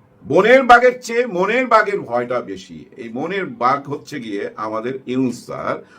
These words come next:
উনি নাম বলে নাই, মির্জা আব্বাস সাহেব নাম ধরে বলে নাই। উনি বলছে, "আমি আবার কিছু বললে ওইটা আবার বিতর্ক হয়, তবুও বলতে বাধ্য হইতেছি।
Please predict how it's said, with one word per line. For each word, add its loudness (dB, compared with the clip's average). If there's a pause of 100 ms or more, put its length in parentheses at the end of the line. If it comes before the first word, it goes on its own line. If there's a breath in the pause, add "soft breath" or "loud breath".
উনি -2
নাম 6
বলে 4
নাই, -12 (280)
মির্জা 0
আব্বাস -4
সাহেব -12
নাম -4
ধরে -6
বলে -12
নাই। -16 (380 soft breath)
উনি 4
বলছে, 8
"আমি 8
আবার 10
কিছু 4
বললে 8
ওইটা 8
আবার 6
বিতর্ক 0
হয়, 4 (340 soft breath)
তবুও 6
বলতে 0
বাধ্য 4
হইতেছি। -2